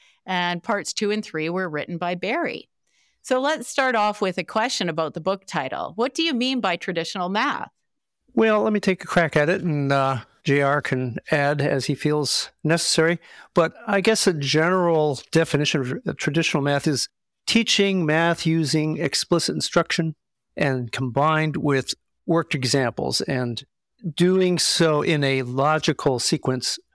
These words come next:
Speaker 2: of both skills, concepts, procedures, and so forth. And the method engages students while they developed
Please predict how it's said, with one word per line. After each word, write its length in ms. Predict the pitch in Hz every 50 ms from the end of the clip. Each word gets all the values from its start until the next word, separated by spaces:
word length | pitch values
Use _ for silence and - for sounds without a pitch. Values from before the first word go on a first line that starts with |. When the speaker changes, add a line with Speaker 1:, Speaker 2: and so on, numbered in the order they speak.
| _ -
Speaker 2:
of 300 | - 139 123 113 117 113
both 260 | - 131 123 120 -
skills, 840 | - - - - - - 156 156 156 151 143 143 139 - - - - _ _ _ _ _ _ _ _ _
concepts, 680 | - - 143 143 135 - - - 139 131 131 - - -
procedures, 680 | - - 127 117 - - 143 135 120 - 127 123 - 139
and 80 | 123
so 140 | - 135 117
forth. 240 | - - - 117 _ _ - - - - - -
And 200 | - 175 160 160
the 60 | 151 147
method 640 | 151 160 175 208 208 - - 185 180 175 160 - - _ _ _ _ _ _ _ -
engages 580 | 175 160 151 139 151 160 175 180 156 160 147
students 540 | - - - 156 139 139 127 120 - - - _ _ _ _ _ _ _ -
while 320 | - 143 143 147 151 151
they 120 | 143 147 143
developed 600 | 127 139 135 120 135 143 156 151 139 - - -